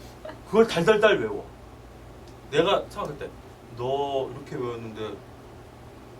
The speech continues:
노래하면서 코드 보면 코드 잘 쳐?" "어, 아니, 잘 치려고요." 너 미안한데 사전 A, B, C 계속 외우다 A 점이랑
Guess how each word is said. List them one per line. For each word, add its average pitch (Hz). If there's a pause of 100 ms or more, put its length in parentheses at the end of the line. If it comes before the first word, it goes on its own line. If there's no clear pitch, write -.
(100)
노래하면서 120 (180)
코드 117
보면 113 (600)
코드 -
잘 123
쳐?" - (1040)
"어, 214 (180)
아니, 160
잘 147
치려고요." 131 (840)
너 127
미안한데 127 (320)
사전 214 (120)
A, 151
B, 151
C - (260)
계속 120
외우다 110
A 120
점이랑 110